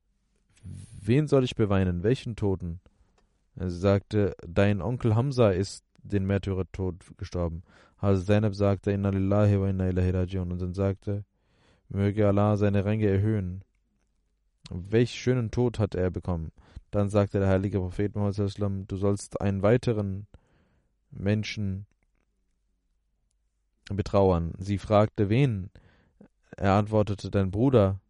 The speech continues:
Abdullah bin Jahsh ist auch, den, hat auch den Märtyrertod erlang-, erlangt." Zainab sagte: "Inna lillahi wa inna ilaihi raji'un", und sagte: "Alhamdulillah,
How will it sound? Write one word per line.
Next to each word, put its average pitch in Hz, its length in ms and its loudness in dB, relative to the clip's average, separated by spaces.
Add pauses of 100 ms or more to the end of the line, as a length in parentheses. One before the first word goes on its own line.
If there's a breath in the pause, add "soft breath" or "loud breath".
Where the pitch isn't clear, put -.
(380)
Abdullah 107 480 0
bin 101 200 -2
Jahsh 110 320 2
ist 101 120 -4
auch, 123 360 0 (140)
den, 95 180 -4
hat 98 160 -2
auch 117 120 0
den 101 160 -4
Märtyrertod 95 560 -2
erlang-, 85 300 -6 (280)
erlangt." 87 340 -4 (440 soft breath)
Zainab 107 400 4
sagte: 104 380 0
"Inna 104 140 -2
lillahi 101 440 2
wa 101 80 0
inna 101 120 -2
ilaihi 95 220 0
raji'un", 95 320 -2
und 92 120 -6
sagte: 98 240 -2
"Alhamdulillah, 95 680 -2